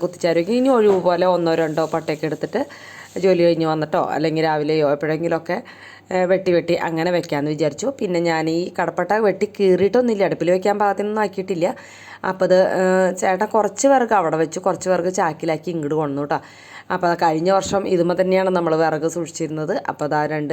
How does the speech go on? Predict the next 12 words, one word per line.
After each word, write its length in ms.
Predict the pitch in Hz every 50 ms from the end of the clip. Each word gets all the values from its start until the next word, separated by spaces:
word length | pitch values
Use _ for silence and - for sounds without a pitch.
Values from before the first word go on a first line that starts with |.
| 151 -
കരിങ്കല്ലൊക്കെ 480 | 165 156 156 151 151 151 151 147 - 156
അടിയിൽ 180 | 151 151 143 147 151
വെച്ചൊരു 240 | 147 - 160 151 -
സ്ലാബ് 280 | - 165 147 143 143 143 156 151
വെച്ച് 160 | 151 - 196 214
അതിൻ്റെ 180 | 202 208 214 214 190
മുകളിൽ 200 | 170 151 147 151 156
ഈ 20 | 151 151
വിറക് 220 | 147 147 139 147 156
അങ്ങോട്ടും 220 | 151 151 147 151 151
ഇങ്ങോട്ടൊക്കെ 300 | 156 147 147 - 156 151 151
വെച്ച്, 220 | 143 147 - 226